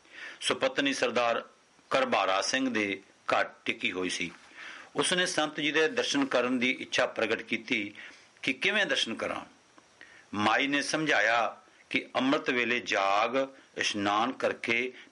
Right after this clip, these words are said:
ਪ੍ਰੇਮ ਨਾਲ ਪ੍ਰਸ਼ਾਦਾ ਪਕਾ ਕੇ ਚੂਰੀ ਕੁੱਟ ਕੇ ਤਿਆਰ ਕਰ ਲਈ, ਮੈਂ ਨਾਲ ਲੈ ਚੱਲਾਂਗੀ। ਜਦੋਂ ਇਹ ਦੋਵੇਂ ਆਈਆਂ ਤਾਂ ਮਾਈ ਭਾਗਵੰਤੀ ਇਕੱਲੀ ਅੰਦਰ ਆਈ।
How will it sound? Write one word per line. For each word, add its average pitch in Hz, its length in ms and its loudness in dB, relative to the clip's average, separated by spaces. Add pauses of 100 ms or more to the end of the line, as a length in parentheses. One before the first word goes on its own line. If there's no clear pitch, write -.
(100)
ਪ੍ਰੇਮ 123 340 0
ਨਾਲ 113 220 2
ਪ੍ਰਸ਼ਾਦਾ 110 540 0
ਪਕਾ 104 380 0
ਕੇ 113 360 -2 (380)
ਚੂਰੀ 208 340 2
ਕੁੱਟ 180 300 -2
ਕੇ 123 440 -2 (260)
ਤਿਆਰ 131 340 4
ਕਰ 127 260 0
ਲਈ, 135 420 0 (200)
ਮੈਂ 123 240 4
ਨਾਲ 104 380 2
ਲੈ 98 160 4
ਚੱਲਾਂਗੀ। 98 560 -2 (1400)
ਜਦੋਂ 196 360 2
ਇਹ 190 160 2
ਦੋਵੇਂ 156 580 2
ਆਈਆਂ 117 480 0 (260)
ਤਾਂ 147 80 4
ਮਾਈ 139 320 2
ਭਾਗਵੰਤੀ 131 720 0
ਇਕੱਲੀ 135 500 0
ਅੰਦਰ 127 240 2
ਆਈ। 110 340 0